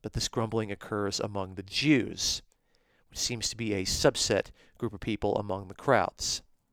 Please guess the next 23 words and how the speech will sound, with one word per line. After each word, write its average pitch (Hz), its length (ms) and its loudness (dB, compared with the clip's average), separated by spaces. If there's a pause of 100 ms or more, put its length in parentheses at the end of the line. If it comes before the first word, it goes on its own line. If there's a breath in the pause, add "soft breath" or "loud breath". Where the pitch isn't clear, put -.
(1080)
So 107 260 2
let's 165 380 6
look 220 260 6
at 170 160 4
the - 80 -8
theme 160 260 0
of 135 100 0
misunderstanding 131 840 0 (300 loud breath)
a 113 60 -2
little 135 360 8
bit 127 400 4 (100)
more 120 540 4
closely 147 1120 4 (520)
to 113 80 -4
see 143 180 2
if 135 100 2
we 135 80 2
can 131 180 2
better 127 280 6
understand 120 760 0 (320 soft breath)
what 120 220 4
Jesus 120 520 -2
meant, 127 480 2